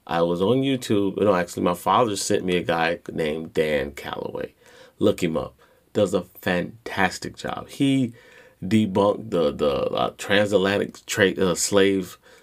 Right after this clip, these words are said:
theory, that there never been any tr-, real true evidence of not one slave ship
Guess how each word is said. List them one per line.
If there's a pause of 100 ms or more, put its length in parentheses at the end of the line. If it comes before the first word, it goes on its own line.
(180)
theory, (320)
that (240)
there
never
been
any
tr-,
real
true
evidence
of
not
one
slave
ship